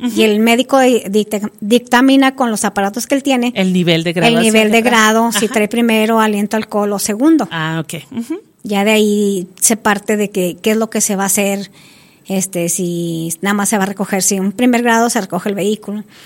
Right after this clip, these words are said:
Speaker 2: un segundo grado es vehículo y conductor, pero a, a veces, este, por ver que el ciudadano está tranquilo, aunque haya sacado segundo grado, se le permite retirarse a su casa.
Speaker 1: Ah, ok.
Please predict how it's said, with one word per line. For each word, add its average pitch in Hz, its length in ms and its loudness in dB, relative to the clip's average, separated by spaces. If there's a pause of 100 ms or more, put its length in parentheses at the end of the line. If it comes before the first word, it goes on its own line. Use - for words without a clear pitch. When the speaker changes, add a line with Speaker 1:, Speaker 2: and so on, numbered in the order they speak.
(180)
Speaker 2:
un 202 120 -2
segundo 214 360 0
grado 220 320 0
es 220 140 0
vehículo 196 340 -4
y 190 40 -6
conductor, 214 600 -2
pero 175 240 -4
a, 165 220 -6
a 190 160 -2
veces, 196 440 0 (320)
este, 202 320 -2
por 202 220 -2
ver 220 320 0
que 220 640 0
el 190 460 0
ciudadano 214 420 0
está 214 200 -4
tranquilo, 226 680 -2 (920)
aunque 196 260 0
haya 202 160 0
sacado 220 360 0
segundo 208 320 -2
grado, 202 200 -2
se 208 120 -4
le 196 80 -4
permite 190 360 -6
retirarse 185 480 -4
a - 20 -6
su 220 100 -8
casa. 269 440 -4 (160)
Speaker 1:
Ah, 170 200 -10
ok. 165 140 -14